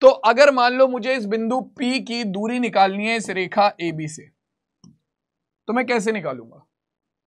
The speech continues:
तो बेटा देखो, किसी भी बिंदु से उस किसी रेखा की दूरी निकालने के लिए आपको सिंपल एक काम करना होता है और वो क्या है, आपको उस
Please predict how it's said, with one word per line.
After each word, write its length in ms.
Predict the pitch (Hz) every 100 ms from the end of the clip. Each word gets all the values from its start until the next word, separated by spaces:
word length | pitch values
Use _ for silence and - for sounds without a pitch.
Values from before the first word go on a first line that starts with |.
| _ _ _
तो 40 | 214
बेटा 180 | 240 262
देखो, 240 | 240 277
किसी 440 | 277 240 226 262 262
भी 180 | 240 240
बिंदु 420 | 185 202 214 247
से 180 | 202 196
उस 320 | 208 180 196 196
किसी 240 | 220 202 233
रेखा 300 | 190 180 214
की 120 | 208
दूरी 260 | 190 175 202
निकालने 440 | 196 165 165 170
के 100 | 160
लिए 120 | 170 185
आपको 400 | 147 156 - 185
सिंपल 400 | 190 170 185 180
एक 220 | 180 220 226
काम 220 | 190 180
करना 260 | 165 165
होता 220 | 165 156 175
है 60 |
और 80 | 180
वो 120 | 175
क्या 220 | 170 190 185
है, 200 | 156 165 _ _ -
आपको 540 | 196 233 - 180 196 190 _ _ _
उस 320 | 254 254 -